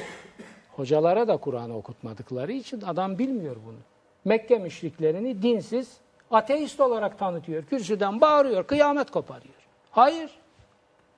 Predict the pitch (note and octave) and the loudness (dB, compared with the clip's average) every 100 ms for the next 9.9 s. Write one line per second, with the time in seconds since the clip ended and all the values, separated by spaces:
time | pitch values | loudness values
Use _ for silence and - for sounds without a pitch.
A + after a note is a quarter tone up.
0 | _ _ _ _ _ _ _ _ _ _ | _ _ _ _ _ _ _ _ _ _
1 | _ _ _ _ _ _ _ _ _ _ | _ _ _ _ _ _ _ _ _ _
2 | _ _ - D3+ F#3+ G#3+ A3 C4+ B3+ A3 | _ _ 2 4 6 4 4 2 0 0
3 | F3+ G#3 G3+ A3+ C4 G3 G3 F#3+ G3+ E3 | 4 2 2 0 4 4 6 2 0 0
4 | F#3 F3+ F#3+ B3+ C4 - _ _ _ _ | 2 6 6 6 2 -10 _ _ _ _
5 | _ _ - C3+ D3+ F3 E3+ F3 F3 E3 | _ _ -6 -4 2 4 6 4 2 -2
6 | F3+ A3+ A#3+ - _ _ _ _ _ _ | 0 0 -2 -12 _ _ _ _ _ _
7 | _ _ _ _ _ _ _ - D3 G#3+ | _ _ _ _ _ _ _ 0 4 4
8 | A3+ A3 F#3 D#3+ C3 D#3 D#3+ E3 E3+ E3+ | 4 -2 -2 -2 4 6 6 4 -2 -2
9 | A3+ D#3 D3+ C#3+ - D3 C#3+ A3+ C4 | 2 2 2 -4 -4 -2 2 0 -2